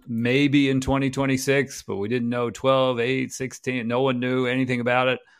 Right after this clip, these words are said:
And then, of course, U S C and U C L A were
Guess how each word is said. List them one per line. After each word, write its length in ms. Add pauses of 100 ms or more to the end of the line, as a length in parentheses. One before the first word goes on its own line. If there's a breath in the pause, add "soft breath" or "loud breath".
(400 soft breath)
And 140
then, 120
of 60
course, 280
U 160
S 120
C 160
and 100
U 80
C 160
L 120
A 120
were 260